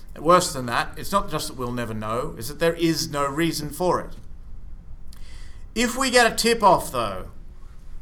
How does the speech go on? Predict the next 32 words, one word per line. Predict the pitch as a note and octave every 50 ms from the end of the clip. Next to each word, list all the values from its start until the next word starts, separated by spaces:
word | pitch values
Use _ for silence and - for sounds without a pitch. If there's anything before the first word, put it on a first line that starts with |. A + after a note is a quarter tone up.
| - - - - - - - - - - - - - - - - - - - -
that | E3+ F#3 F#3+ F#3
the | G3 F#3+
laws | F#3+ G3 G#3+ A#3 B3+ B3 A#3
of | A3+ F#3+
nature | G#3+ G3+ F#3+ F#3+ F#3+ F#3+ -
are | E3+ F3+ G#3 A3 A3+ A#3
the | G3+ G#3+
way | F#3 F#3+ F#3 F3+ F3 E3+
they | E3+ E3 D#3
are | D3 C3+ C3 C3+ C#3 D#3+ E3 E3 - - - - - - - - - -
to | - F#3 G3
achieve | F#3+ F#3+ G3 G#3+ A3 A3+ G#3+ G#3+
some | - - G#3+ G#3+ G#3+ G#3 G3 F3
good | F#3+ G3+ G#3 G#3+ G#3+ G#3
purpose, | - F#3+ G#3+ G#3+ G3 - - A#2 C#3 E3+ - - - - - - - - - - - - - -
then | - E3+ F3
we | F3+ F#3+
might | F#3+ F#3+ G3 G#3+ G#3+ G#3+ G#3 G#3
go | G3+ G3 G3
a | F#3 F#3
step | - - G3+ G3 G3
further | - - F3 F#3 F#3 F3+ D#3+
to | - E3+ E3+
explaining | D#3 - - - D#3+ E3+ E3 E3 E3 D#3+ D#3 C3+
why | C#3+ D3 D3+ D#3
the | D3 D3
universe | D3 C#3+ C#3+ C#3 C#3+ C#3 C3+ - C#3+
is | B2+ A2
the | B2 A#2+
way | B2+ C3 C3+ C#3
it | D#3
is. | D#3+ C3 G#2 - - - - -